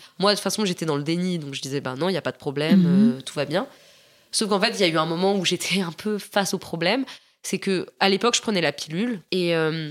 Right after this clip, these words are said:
Speaker 1: dans tous les cas, il fallait que je renouvelle mes ordonnances et mon médecin traitant était chez mes parents. Donc, encore une fois, à chaque
Speaker 2: Mhm.
Speaker 1: vacances scolaires, j'allais chez mon médecin traitant. À chaque fois, il me pesait. Donc,
Speaker 2: Mhm.
Speaker 1: à chaque fois qu'il me voyait, mon poids baissait, mon poids baissait.
Speaker 2: Mhm.
Speaker 1: Et lui, il a sa
Speaker 2: Mhm.
Speaker 1: petite courbe, donc il le
Speaker 2: Oui,
Speaker 1: voit.
Speaker 2: oui.
Speaker 1: Et là, vraiment, il me dit, «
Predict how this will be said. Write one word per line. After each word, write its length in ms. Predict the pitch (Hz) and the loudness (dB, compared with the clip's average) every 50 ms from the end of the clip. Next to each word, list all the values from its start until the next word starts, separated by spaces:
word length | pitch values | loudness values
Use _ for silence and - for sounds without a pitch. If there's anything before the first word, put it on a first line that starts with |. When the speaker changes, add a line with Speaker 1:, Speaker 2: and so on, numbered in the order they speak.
| 147 - - _ _ _ _ _ - | -10 -14 -16 _ _ _ _ _ -4
Speaker 1:
dans 100 | 156 160 | -4 -4
tous 140 | - - 214 | -2 -2 -2
les 40 | 202 | 0
cas, 120 | 262 262 | 2 2
il 60 | 254 | 2
fallait 200 | - 180 160 151 | 2 2 0 0
que 140 | - - 185 | 0 -2 -2
je 80 | 160 156 | 0 0
renouvelle 360 | 180 180 175 175 185 190 185 | 0 0 0 2 2 2 2
mes 180 | 175 160 151 165 | 0 0 0 -2
ordonnances 520 | 151 147 156 151 165 196 214 - - - - _ _ - | -2 0 0 0 0 -2 -2 -4 -6 -6 -10 _ _ -6
et 160 | - 180 160 | -4 -2 -2
mon 160 | 147 147 156 170 | -2 -2 -2 -2
médecin 220 | 185 190 240 233 | -2 -2 -2 -4
traitant 280 | - - 196 - 214 226 | -4 -4 -4 -2 0 0
était 160 | 208 - 185 | 0 0 -2
chez 140 | - - 170 | -2 -2 -2
mes 80 | 160 | -2
parents. 240 | 156 160 147 135 - | -2 -2 -4 -4 -6
Donc, 160 | 143 160 - | -6 -4 -2
encore 180 | 208 220 240 233 | 0 0 2 2
une 60 | 220 | 4
fois, 120 | 220 220 | 6 8
à 60 | 220 214 | 10 10
chaque 200 | 208 196 175 170 | 10 10 8 8
Speaker 2:
Mhm. 40 | |
Speaker 1:
vacances 240 | 170 170 175 185 170 | 6 4 4 2 -2
scolaires, 240 | - - 170 165 165 | -2 0 0 0 0
j'allais 220 | 151 156 143 139 | 0 -2 -2 0
chez 160 | 139 - - 139 | 0 -2 -2 -2
mon 100 | 143 143 | -4 -6
médecin 280 | 139 143 143 143 143 135 | -6 -6 -4 -4 -6 -6
traitant. 300 | - - 139 - 220 285 | -6 -6 -4 -4 -4 -2
À 60 | - | -2
chaque 140 | - - - | -2 -2 0
fois, 80 | 220 226 | 0 0
il 60 | 196 | 0
me 100 | 175 147 | 0 -2
pesait. 400 | - 165 160 147 156 143 - _ _ _ - - - _ _ _ - | -2 -4 -2 -2 -2 -4 -6 _ _ _ -20 -20 -20 _ _ _ 4
Donc, 320 | 208 220 226 226 220 214 | 6 8 10 10 10 8
Speaker 2:
Mhm. 280 | 208 190 180 175 175 170 - | 8 6 6 4 2 2 2
Speaker 1:
à 60 | 185 | 0
chaque 120 | - 233 | 2 2
fois 80 | 262 311 | 2 2
qu'il 120 | 285 285 | 0 0
me 40 | 220 | 0
voyait, 460 | 190 202 185 175 185 202 233 277 277 - | 2 2 4 4 4 4 4 2 0 -2
mon 120 | 190 180 165 | -4 -4 -2
poids 140 | - 190 | 0 0
baissait, 320 | 175 165 160 - - 180 196 | 0 0 -2 -2 -2 -2 0
mon 100 | 190 165 | -2 -2
poids 140 | - 175 196 | 0 2 4
baissait. 240 | 180 170 170 185 | 6 6 8 6
Speaker 2:
Mhm. 40 | 196 | 6
Speaker 1:
Et 40 | 208 | 6
lui, 140 | 170 190 226 | 4 2 2
il 80 | 180 - | 4 4
a 40 | 165 | 4
sa 120 | 180 190 | 4 4
Speaker 2:
Mhm. 40 | 214 | 2
Speaker 1:
petite 160 | - 208 202 - | 2 0 -2 0
courbe, 260 | - 392 370 262 214 | 2 2 2 2 0
donc 160 | 185 160 - | 0 0 2
il 100 | - 180 | 4 4
le 60 | 170 | 6
Speaker 2:
Oui, 60 | 170 185 | 6 8
Speaker 1:
voit. 160 | 226 262 240 220 - - | 8 6 6 4 2 2
Speaker 2:
oui. 320 | 190 185 190 202 220 220 - _ _ 180 | 2 4 6 6 4 2 0 _ _ -2
Speaker 1:
Et 80 | 175 | 0
là, 340 | 170 190 208 240 285 294 - - | 4 4 4 4 4 4 2 0
vraiment, 340 | 156 175 175 170 180 202 240 | -2 -2 -2 0 0 -2 -2
il 140 | - 214 180 | -2 -4 -4
me 100 | 170 165 | -4 -4
dit, « 400 | 156 160 175 190 214 220 226 | -6 -6 -4 -4 -4 -4 -6